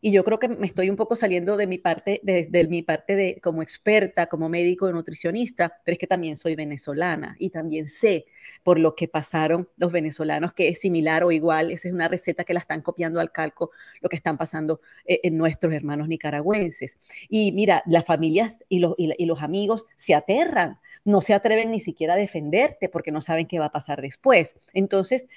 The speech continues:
de verdad yo creo que es un crimen no solamente y una situación que afecta al individuo integralmente, pero también a la sociedad, y eso es muy grave.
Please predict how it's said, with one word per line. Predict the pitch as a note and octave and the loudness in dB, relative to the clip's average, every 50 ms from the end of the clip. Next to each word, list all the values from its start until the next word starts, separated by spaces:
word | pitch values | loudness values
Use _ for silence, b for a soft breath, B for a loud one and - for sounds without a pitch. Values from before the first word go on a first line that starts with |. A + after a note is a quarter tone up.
| b b | b b
de | b G#3 G#3 | b 4 6
verdad | G#3 G3 F#3+ G3+ G3 G#3+ | 6 6 6 6 4 4
yo | A#3+ A#3 | 4 2
creo | A#3 A3+ A3 G#3+ | 2 0 -2 -2
que | - A3 | -2 -4
es | F#3+ | -4
un | G3 G3 F#3+ | -4 -4 -2
crimen | - G#3+ G3+ G3 G3 G3 | -2 -2 0 0 -2 -2
no | F#3 E3+ | -2 -4
solamente | - F#3+ F3+ F3+ F3+ F3+ F3+ F3+ - - - | -2 -2 -2 -2 -2 -4 -4 -4 -4 -6 -4
y | - F3+ E3+ | -2 -2 -2
una | E3 F3 | -2 -2
situación | F3 - F#3 - E3+ - - E3 E3 D#3+ | -4 -4 -6 -8 -6 -4 -4 -4 -4 -2
que | - F3 | -4 -4
afecta | F3 - - F3 - _ - F3+ | -4 -2 -4 -4 -2 _ 0 0
al | F3+ F3+ | 2 0
individuo | E3+ E3 D3+ D3+ E3+ A3 B3 B3 C4 C#4 C#4 C#4 B B B B B B | 0 0 0 0 0 0 0 0 2 0 0 -2 B B B B B B
integralmente, | G3 G3 F#3 - F3 E3 E3+ E3+ F#3 G3 G3+ G#3+ A3+ A#3+ A#3+ B3 C4+ C#4 C#4 | 2 2 4 4 4 4 6 4 4 4 2 0 0 -2 -2 0 -2 -2 0
pero | - G#3+ F3+ | -2 -4 -4
también | - D#3+ D3+ D#3 D#3 D#3 D3+ | -4 -6 -6 -4 -4 -4 -4
a | D#3+ | -4
la | E3+ E3+ D#3 | -6 -6 -6
sociedad, | - - C#3 - - D#3 - - A#2+ C3+ - - | -8 -10 -10 -10 -8 -6 -4 -2 -2 -4 -4 -4
y | - F#3+ G3+ A3 G#3+ | -4 0 4 4 4
eso | G#3 G#3+ - G#3 F#3+ - | 4 2 -2 -8 -8 -6
es | F3 D#3+ C#3+ | -6 -6 -4
muy | E3 D#3 C#3 | -6 -6 -6
grave. | C3+ - - - - _ _ | -6 -8 -8 -10 -12 _ _